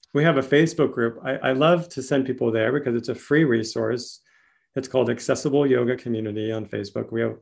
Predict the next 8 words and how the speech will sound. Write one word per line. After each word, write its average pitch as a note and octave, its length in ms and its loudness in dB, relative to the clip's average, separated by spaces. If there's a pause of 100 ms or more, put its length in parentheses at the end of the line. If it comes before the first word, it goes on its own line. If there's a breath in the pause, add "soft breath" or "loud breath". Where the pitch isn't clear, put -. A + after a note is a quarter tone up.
(100)
over A2+ 240 -2
eleven A#2+ 320 -2
thousand A#2 380 -2
members G#2 500 -6 (580)
all B2+ 220 2
over D3 160 2
the C3+ 100 -2
world G#2+ 460 -4